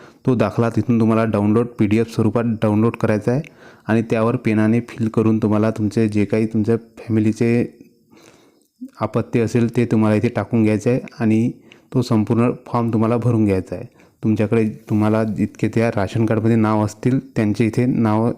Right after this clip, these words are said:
द्यायचे आहे आणि संख्या द्यायची आहे. तर मी इथे आपत्त्याचा दाखला तुम्हाला इथे खाली डिस्क्रिप्शनमध्ये दिलेला आहे, तर इथे स्कॅनिंग करून तुम्हाला अपलोड करून घ्यायचा आहे. तर मी इथे स्कॅनिंग करून घेत आहे.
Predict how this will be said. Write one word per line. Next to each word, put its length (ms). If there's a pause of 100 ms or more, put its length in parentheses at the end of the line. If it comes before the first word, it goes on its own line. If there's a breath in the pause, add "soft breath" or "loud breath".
(200)
द्यायचे 400
आहे 160 (840 soft breath)
आणि 180
संख्या 380
द्यायची 300
आहे. 140 (180)
तर 80
मी 100
इथे 120
आपत्त्याचा 500
दाखला 280
तुम्हाला 280
इथे 460 (560 soft breath)
खाली 220
डिस्क्रिप्शनमध्ये 680
दिलेला 240
आहे, 160
तर 160
इथे 180
स्कॅनिंग 460
करून 300
तुम्हाला 340
अपलोड 320
करून 220
घ्यायचा 280
आहे. 100 (2000 soft breath)
तर 40
मी 100
इथे 180
स्कॅनिंग 540
करून 220
घेत 180
आहे. 120